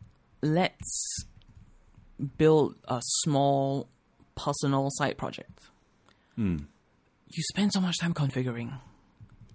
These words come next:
Speaker 2: Yeah.
Speaker 1: stuff that would just be there, uh, if
Speaker 2: Yeah.
Speaker 1: you had chosen another technology. So
Speaker 2: Yes.
Speaker 1: this is a kind of mismatch of what you,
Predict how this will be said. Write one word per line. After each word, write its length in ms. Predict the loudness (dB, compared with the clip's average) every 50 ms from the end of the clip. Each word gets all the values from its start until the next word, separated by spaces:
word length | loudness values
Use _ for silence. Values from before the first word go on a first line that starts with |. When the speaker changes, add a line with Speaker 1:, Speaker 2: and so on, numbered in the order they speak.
| -16 -8
Speaker 2:
Yeah. 220 | -6 -6 -6 -6 -8 -12 -16 -20 -20 -20 -20 -20 -20 -20 -20 -20 -12
Speaker 1:
stuff 400 | -8 -4 -4 2 2 2 2 2
that 100 | 0 -2 -2
would 120 | -2 -2
just 200 | -2 -2 -4 -2
be 140 | -2 -4 -2
there, 440 | 0 0 0 0 0 0 -2 -2 -4 -10 -20 -20 -20 -20 -20 -20 -20 -20 -20 -20 -14 -8
uh, 300 | -8 -6 -6 -4 -6 -6 -4
if 60 | -4
Speaker 2:
Yeah. 100 | -2 0 2
Speaker 1:
you 40 | 0
had 60 | 0 0
chosen 300 | 0 0 0 0 0 -2
another 340 | 0 0 -2 -2 -2 -4
technology. 540 | -4 -4 -8 -8 -8 -10 -10 -12 -14 -16 -18 -20 -20 -20 -20 -20 -20 -20 -20 -20 -18 -6
So 360 | -4 -2 0 2 2 2 0 -2
Speaker 2:
Yes. 580 | -4 -8 -10 -12 -12 -12 -12 -12 -14 -14 -18 _ _ _ _ _ _ _ _ _ _ _ -20 _ _ _ _ _ _ _ _ -14 -12 -12 -6 0
Speaker 1:
this 300 | 2 2 2 2 2 2
is 160 | 2 0 0 0 -2 -2 -2 -4 -6 -8 _ -20 _ _ _ -12
a 100 | -12 -10
kind 280 | -8 -4 -2 0 0 -2
of 100 | 0 0
mismatch 1040 | 2 2 2 2 2 2 2 2 2 2 2 2 0 -2 -4 -8 -8 -8 -8 -8 -6 -4
of 260 | -2 -2 -2 -4 -6 -10 -14 -14 -16 _ _ _ _ _ _ _ _ -10
what 380 | -6 -4 0 0 0 0 -2 -6
you, 580 | -12 -10 -6 -4 -4 -2 -4 -4 -6 -8 -10